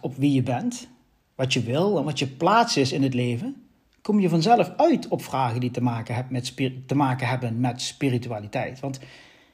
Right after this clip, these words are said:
ja, wij zijn nou eenmaal meer dan alleen, eh, een aantal botten in een, eh, in een zak met zacht weefsel en water. Ik bedoel, dan kom je vanzelf op zaken terecht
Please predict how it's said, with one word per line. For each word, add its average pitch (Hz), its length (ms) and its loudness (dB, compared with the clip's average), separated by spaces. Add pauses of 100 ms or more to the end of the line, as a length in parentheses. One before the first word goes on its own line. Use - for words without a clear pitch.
(120)
ja, - 180 -18
wij 190 140 2
zijn 214 160 4
nou 202 140 6
eenmaal 185 340 4
meer 208 500 4
dan 175 300 4
alleen, 180 760 4 (360)
eh, - 120 -12 (260)
een 220 220 4
aantal 170 340 4
botten 170 540 6 (140)
in 175 180 4
een, 165 340 2
eh, 170 720 -4
in 190 120 2
een 170 140 4
zak 190 320 2
met 175 300 -2
zacht 180 300 0
weefsel 196 360 6
en 202 120 8
water. 240 440 4 (1080)
Ik - 120 -10
bedoel, 180 360 2 (1300)
dan 196 160 4
kom 262 220 8
je 175 240 6
vanzelf 196 460 4
op 175 120 0
zaken 247 440 4
terecht - 520 -6